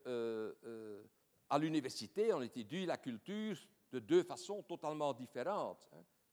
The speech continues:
D'un côté, quand on parle à art et culture, on va dans la soci-, dans la faculté de philosophie et lettres,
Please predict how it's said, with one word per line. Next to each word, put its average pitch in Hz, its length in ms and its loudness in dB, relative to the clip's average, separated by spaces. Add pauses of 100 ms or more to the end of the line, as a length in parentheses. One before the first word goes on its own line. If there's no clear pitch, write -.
(140)
D'un 170 240 10
côté, 147 640 2 (340)
quand 135 240 2
on 120 100 0
parle 160 360 6
à 143 280 4
art 143 100 6
et 131 100 0
culture, 185 600 -2
on 135 100 2
va 147 160 8
dans 143 120 8
la 127 120 4
soci-, - 420 -6 (440)
dans 127 140 4
la 135 100 6
faculté 131 800 2
de 123 120 -4
philosophie 135 680 0
et 120 120 0
lettres, 175 440 6